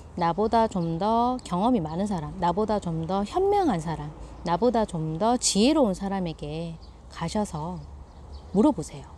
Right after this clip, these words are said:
물론 본인의 생각도 주-, 중요합니다만 이산저산 찾는 것보다 강한 사람, 강한 사람 옆에 가셔서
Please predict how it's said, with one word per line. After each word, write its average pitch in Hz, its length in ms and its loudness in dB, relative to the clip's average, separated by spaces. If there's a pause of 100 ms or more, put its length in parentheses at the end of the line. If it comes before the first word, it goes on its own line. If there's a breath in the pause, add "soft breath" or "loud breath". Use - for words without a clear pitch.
(360)
물론 208 180 0
본인의 285 340 8
생각도 294 420 2
주-, - 160 -18
중요합니다만 185 880 0 (300)
이산저산 233 480 2
찾는 285 240 4
것보다 180 480 -2 (600 loud breath)
강한 214 360 4
사람, 156 320 -2 (300)
강한 196 280 -2
사람 214 280 0
옆에 190 240 -4
가셔서 170 760 -4